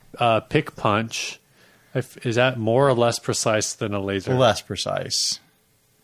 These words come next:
Speaker 2: Unless the laser breaks.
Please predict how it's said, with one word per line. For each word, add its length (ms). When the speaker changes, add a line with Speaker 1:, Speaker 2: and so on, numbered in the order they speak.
Speaker 2:
Unless 380
the 100
laser 360
breaks. 680